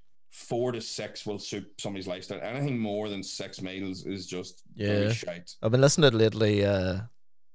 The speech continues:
Speaker 2: Martin McDonald started his own, new, own podcast. And
Speaker 1: What,
Speaker 2: he,
Speaker 1: what's
Speaker 2: he,
Speaker 1: he saying?
Speaker 2: he pretty much was talking about, you know, people programming, like, set, like, eating every three hours from six A M to fucking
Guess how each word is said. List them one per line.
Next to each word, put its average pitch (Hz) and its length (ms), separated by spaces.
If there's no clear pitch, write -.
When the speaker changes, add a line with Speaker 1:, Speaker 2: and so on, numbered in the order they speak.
Speaker 2:
Martin 113 300
McDonald 107 540
started 107 320
his 110 140
own, 110 200
new, 110 220
own 110 160
podcast. 113 520
And 104 180
Speaker 1:
What, 110 80
Speaker 2:
he, 107 100
Speaker 1:
what's - 120
Speaker 2:
he, 113 120
Speaker 1:
he 92 60
saying? 101 340
Speaker 2:
he 139 80
pretty 185 240
much 165 200
was 123 100
talking 117 320
about, 110 320
you 113 80
know, 104 240
people 110 300
programming, 107 680
like, 98 240
set, - 540
like, 101 200
eating 104 260
every 104 260
three 104 320
hours 104 360
from 104 280
six - 320
A 104 160
M 101 380
to - 100
fucking 98 580